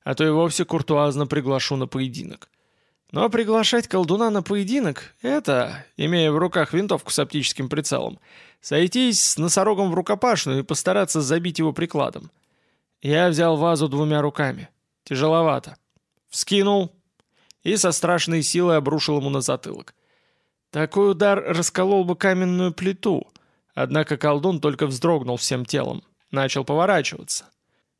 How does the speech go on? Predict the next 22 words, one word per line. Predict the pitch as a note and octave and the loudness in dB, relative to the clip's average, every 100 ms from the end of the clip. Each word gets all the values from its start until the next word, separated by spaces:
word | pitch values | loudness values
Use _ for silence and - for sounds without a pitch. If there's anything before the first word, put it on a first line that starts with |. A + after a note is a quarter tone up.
| _ | _
Я | D3 G#3 | -2 0
торопливо | G3+ F3+ F#3+ F#3 E3 | 2 0 2 2 2
щёлкнул | - F3 D#3 D#3 | 2 2 2 0
пальцами. | C#3 F#3 C#3+ - C3+ - - _ _ | 2 2 2 -2 -8 -14 -20 _ _
Красный | - C#3 C#3 D#3 D3+ | -2 0 2 0 0
демон | D3+ F3 E3+ | 0 2 2
возник | D#3+ D#3+ D#3 F3+ | 2 2 2 0
строго | - - F3+ D#3+ E3 | -2 0 0 2 2
на | E3 | 2
отмеренном | D#3 E3+ E3+ D#3+ D#3 | 2 0 2 2 2
месте. | D#3+ F3 C3+ - - - _ _ _ | 2 0 0 -4 -10 -20 _ _ _
Колдун | - D3 F#3+ C#4+ A#3+ | -2 0 2 2 2
застыл, | A3+ - F3+ E3+ C#3 - - | 2 2 2 2 0 -8 -20
вперив | - D#3+ F3+ D3+ - | -2 2 2 2 -2
в | |
него | D3 D#3+ D3 | 0 0 2
глаза. | C#3+ D3 C3+ C#3 B2+ - _ _ _ _ - | 2 2 2 -2 -4 -10 _ _ _ _ -2
Я | C#3+ | 0
замахнулся | C#3+ D#3 D3+ - F3+ F3 - | 2 2 2 2 2 2 2
и | |
ударил | D3+ D3 D3+ D3 | 2 4 2 2
снова. | C3 E3+ F3 B2 | 0 0 0 -2